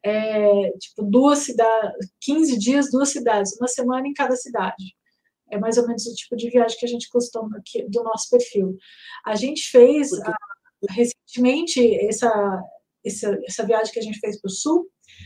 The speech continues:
Speaker 1: a gente ficou de um a dois dias em cada cidade. A gente fez um monte de cidade em qui-, em quinze dias.
Speaker 2: Porque senão vira aquelas viagens de
Speaker 1: E
Speaker 2: tirar
Speaker 1: foi de,
Speaker 2: foto.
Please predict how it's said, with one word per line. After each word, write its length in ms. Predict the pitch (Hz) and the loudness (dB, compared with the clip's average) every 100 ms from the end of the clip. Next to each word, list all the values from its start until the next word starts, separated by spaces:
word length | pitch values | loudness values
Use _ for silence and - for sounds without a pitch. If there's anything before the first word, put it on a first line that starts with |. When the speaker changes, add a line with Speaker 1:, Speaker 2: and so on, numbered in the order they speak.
| - - - - | -20 -20 -14 -4
Speaker 1:
a 120 | 226 | -2
gente 240 | 233 240 | 0 -2
ficou 560 | - 285 285 254 208 - | -4 0 6 8 6 0
de 260 | 196 233 - | -4 -4 -4
um 220 | 285 349 | -2 4
a 60 | 349 | 4
dois 340 | 269 285 294 | 8 6 6
dias 280 | 254 277 269 | 2 0 0
em 100 | 285 | -2
cada 260 | 277 254 262 | -4 -2 -2
cidade. 560 | - 254 220 196 190 196 | -4 -2 0 0 -4 -8
A 40 | |
gente 200 | 202 - | -10 -6
fez 200 | 233 240 | -6 -6
um 100 | 269 | -8
monte 300 | 262 277 277 | -6 -6 -6
de 60 | 247 | -8
cidade 560 | - 233 214 240 254 254 | -8 -6 -2 0 -2 -4
em 240 | 247 247 | -2 -2
qui-, 120 | 247 | -2
em 260 | 240 240 240 | -4 -2 -2
quinze 320 | 254 262 262 | -2 -4 -6
dias. 540 | - 202 190 190 - _ _ _ _ _ _ _ _ - _ _ _ - | -6 -6 -4 -8 -16 _ _ _ _ _ _ _ _ -20 _ _ _ -14
Speaker 2:
Porque 200 | - 160 | -8 -8
senão 240 | - 180 | -4 0
vira 120 | 185 | 0
aquelas 280 | 190 185 165 | 2 -2 -4
viagens 560 | 175 170 175 180 196 151 | -6 -6 -6 -10 -14 -12
de 420 | 170 196 190 - _ _ | -10 -8 -8 -10 _ _
Speaker 1:
E 40 | 247 | 2
Speaker 2:
tirar 140 | 262 | 4
Speaker 1:
foi 60 | 254 | 4
de, 60 | |
Speaker 2:
foto. 420 | 185 277 - - | 2 -4 -4 -12